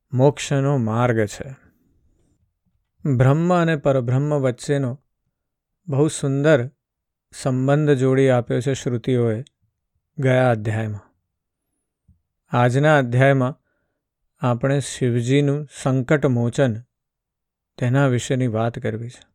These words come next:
રાજા પરીક્ષિતે પૂછ્યું, "ભગવાન, ભગવાન શંકરે સમસ્ત ભોગોનો પરિત્યાગ કરી દીધો છે,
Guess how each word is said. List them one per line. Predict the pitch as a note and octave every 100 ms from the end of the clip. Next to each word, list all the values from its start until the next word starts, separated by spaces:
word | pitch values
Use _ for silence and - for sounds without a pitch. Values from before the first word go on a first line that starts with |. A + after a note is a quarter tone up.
| _ _ _ _ _ _ _ _ _ _ _ _ _
રાજા | C3 A#2+ A#2+ C#3
પરીક્ષિતે | B2+ B2 B2 - C3 C3+
પૂછ્યું, | B2+ A2+ D3 C#3+ A#2+ _ _ _ _ _ _ _ _ _ -
"ભગવાન, | B2 B2+ D3 F#3 A2+ - _ _ _ _ _ _ _ -
ભગવાન | C#3 A#2+ B2+ B2+ D3 F#3+ G3+
શંકરે | - - C3+ C#3 D#3+ D#3+ F3 F#3
સમસ્ત | - C3 D3+ - -
ભોગોનો | D#3 A2+ B2+ B2+ D3 D3 E3
પરિત્યાગ | C#3 C3 B2+ B2+ B2+ C#3+ B2+
કરી | A#2+ A#2
દીધો | A2+ G#2+ G#2+
છે, | A2